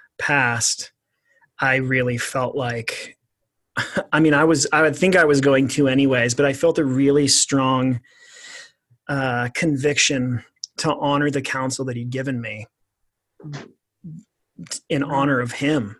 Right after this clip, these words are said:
Speaker 1: <laughs>
Speaker 2: Wow.
Speaker 1: Uh, a-, and, and 'cause it was, I mean, it was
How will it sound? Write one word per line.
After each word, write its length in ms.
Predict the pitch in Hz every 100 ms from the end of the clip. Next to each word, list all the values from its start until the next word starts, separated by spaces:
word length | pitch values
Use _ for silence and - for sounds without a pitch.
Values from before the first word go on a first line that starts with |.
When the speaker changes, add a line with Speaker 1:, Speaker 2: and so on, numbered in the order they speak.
| -
Speaker 1:
<laughs> 60 | - - - - - -
Speaker 2:
Wow. 160 | 190 190
Speaker 1:
Uh, 340 | 143 127 127 120 _ -
a-, 200 | 190 190
and, 280 | 190 185 -
and 220 | 170 165
'cause 140 | 160 143
it 100 | 139
was, 300 | 135 120 -
I 40 |
mean, 140 | 147 139
it 80 |
was 320 | 139 127 -